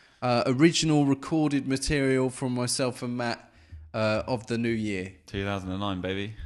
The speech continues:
Speaker 1: Uh, two thousand and nine. I hope you've been enjoying it. Uh, January was a bit doom and gloom. We are now officially in recession, according to Doctor Brown.
Speaker 2: Yeah.
Speaker 1: And, um, well,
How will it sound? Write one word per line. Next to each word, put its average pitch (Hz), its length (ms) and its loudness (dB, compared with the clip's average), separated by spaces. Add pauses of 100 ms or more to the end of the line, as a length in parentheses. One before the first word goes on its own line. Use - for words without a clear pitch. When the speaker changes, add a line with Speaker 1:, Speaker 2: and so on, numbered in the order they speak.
(120)
Speaker 1:
Uh, 123 280 -2
two 156 220 0
thousand 147 400 2
and 135 100 2
nine. 123 280 2
I 107 80 0
hope 143 220 -2
you've 139 180 0
been 135 160 2
enjoying 131 580 2
it. 156 300 0
Uh, 120 340 2 (1000)
January 139 680 4
was 127 220 2
a 127 40 0
bit 143 280 2
doom 143 260 6
and 131 160 0
gloom. 135 380 2
We 143 100 2
are 127 140 2
now 127 460 0 (220)
officially 135 760 0
in 120 280 -4
recession, 123 600 -4
according 123 540 -2
to 113 400 -2 (120)
Doctor 127 300 -2
Brown. 123 500 -2 (100)
Speaker 2:
Yeah. 95 200 -8 (240)
Speaker 1:
And, 120 440 -2
um, 123 500 0 (1200)
well, 127 420 2